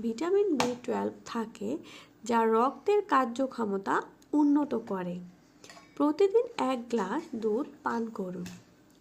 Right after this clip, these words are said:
টমেটো ও গাজর। টমেটো ও গাজরে ভিটামিন সি এবং আয়রন থাকে, যা রক্ত তৈরিতে গুরুত্বপূর্ণ ভূমিকা রাখে। সালাদে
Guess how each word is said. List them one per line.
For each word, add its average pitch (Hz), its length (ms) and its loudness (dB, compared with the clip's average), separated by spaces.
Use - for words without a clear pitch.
টমেটো 269 460 0
ও 262 100 2
গাজর। 190 460 -4
টমেটো 277 500 4
ও 370 60 4
গাজরে 214 640 0
ভিটামিন 269 500 0
সি 208 240 -4
এবং 214 260 0
আয়রন 277 400 2
থাকে, 196 400 -8
যা 233 180 2
রক্ত 226 480 4
তৈরিতে 392 460 6
গুরুত্বপূর্ণ 277 800 0
ভূমিকা 202 560 -2
রাখে। 185 360 -10
সালাদে 339 500 2